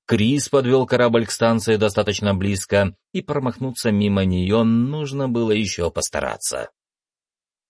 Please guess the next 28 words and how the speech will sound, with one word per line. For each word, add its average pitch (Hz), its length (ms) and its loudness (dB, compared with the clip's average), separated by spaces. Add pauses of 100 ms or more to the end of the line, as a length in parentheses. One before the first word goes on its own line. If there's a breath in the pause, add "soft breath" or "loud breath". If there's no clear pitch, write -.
А 90 140 2
быть 87 260 0
может, 156 480 -2
мне 143 460 2
придавал 123 480 2
уверенности 120 580 2
тот 107 260 0
факт, - 400 -10
что 85 460 -2
за 85 180 -2
каждым 135 440 -2
моим 135 280 2
движением 110 800 2
напряжённо 131 600 0
следят, 127 680 -2 (500 loud breath)
и 76 100 -4
можно 85 380 0
быть 85 180 -2
уверенным, 80 760 -4
если 143 460 -2
что-то 139 300 -2
пойдёт 120 400 0
не 95 180 0
так, 127 360 -6 (520)
корабль 123 400 2
полетит 104 560 -4
за 80 200 -6
мной. 67 460 -10